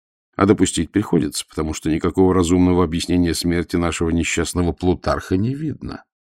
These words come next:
Возможно, за него взялся человек, обладающий навыками гипнотизера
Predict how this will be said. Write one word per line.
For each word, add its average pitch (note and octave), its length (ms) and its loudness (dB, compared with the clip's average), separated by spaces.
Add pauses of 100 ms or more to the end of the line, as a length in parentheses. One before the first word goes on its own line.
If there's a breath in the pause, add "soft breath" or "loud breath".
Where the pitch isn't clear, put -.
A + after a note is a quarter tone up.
(640)
Возможно, F3 500 8
за C#3 140 8
него D3+ 220 10
взялся B2 440 4
человек, G2 480 6
обладающий G2 640 6
навыками F2+ 640 4
гипнотизера E2 1080 2